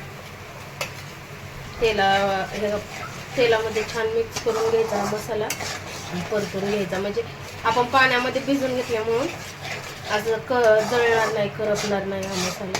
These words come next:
चवीनुसार मीठ टाकून घेत आहे आणि आपण हरभरे शिजताना पण मीठ टाकलेलं आहे.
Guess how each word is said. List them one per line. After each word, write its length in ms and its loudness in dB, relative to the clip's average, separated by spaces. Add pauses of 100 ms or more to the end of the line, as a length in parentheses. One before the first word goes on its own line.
(1300)
चवीनुसार 400 4
मीठ 260 0
टाकून 300 2
घेत 180 0
आहे 200 2 (220)
आणि 220 0
आपण 300 0
हरभरे 640 2 (500)
शिजताना 520 2
पण 160 2 (340)
मीठ 220 -2
टाकलेलं 380 2
आहे. 180 2